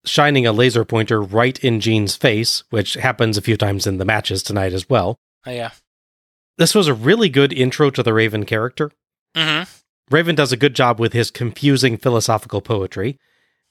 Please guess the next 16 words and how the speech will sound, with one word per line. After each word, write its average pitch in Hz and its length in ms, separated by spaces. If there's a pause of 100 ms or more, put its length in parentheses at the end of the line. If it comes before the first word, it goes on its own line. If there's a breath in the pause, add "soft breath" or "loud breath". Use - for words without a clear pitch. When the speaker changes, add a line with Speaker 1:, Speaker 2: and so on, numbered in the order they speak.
Speaker 1:
and 113 140
Gene 190 200
does 131 160
a 123 40
good 127 180
job 113 220
looking 120 420
at 131 200
first 208 240
intrigued 135 520
and 123 140
then 127 160
just 117 180
completely 135 460
confused, 107 680 (520)
and 120 300